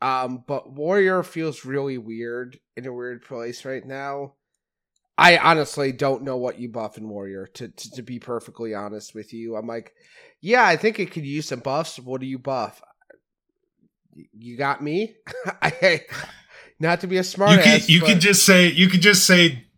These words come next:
Speaker 2: Warrior needs buffs, and we're, I'm not gonna hold, I'm
Speaker 1: Okay.
Speaker 2: not gonna te-, quiz you on which cla-, cards
Speaker 1: That's,
Speaker 2: need
Speaker 1: that's
Speaker 2: to be
Speaker 1: fair.
Speaker 2: buffed.
Speaker 1: Warrior needs buff. Paladin needs buff. They are basically unplayable at this point in time.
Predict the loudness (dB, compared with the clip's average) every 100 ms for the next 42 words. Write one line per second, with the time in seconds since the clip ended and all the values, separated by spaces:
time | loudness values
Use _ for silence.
0 | _ -8 2 4 6 4 4 0 -2 -4
1 | -2 0 0 0 -2 -2 0 2 4 4
2 | 4 2 4 2 4 6 6 6 4 2
3 | 0 0 0 -6 -16 -12 -4 -4 0 2
4 | 4 4 2 2 2 0 0 0 0 -2
5 | -2 -4 2 4 6 4 0 2 2 2
6 | 2 2 2 -2 -18 -6 6 6 8 6
7 | 6 4 -2 -6 0 4 4 2 -6 _
8 | -2 0 0 0 -2 -2 -6 -8 -8 -6
9 | -6 -8 -12 -4 0 2 2 -2 -6 -6
10 | -10 -8 -6 -6 -8 -8 -6 -6 -8 -8
11 | -8 -10 -14 -14 -10 -10 -10 -8 -8 -8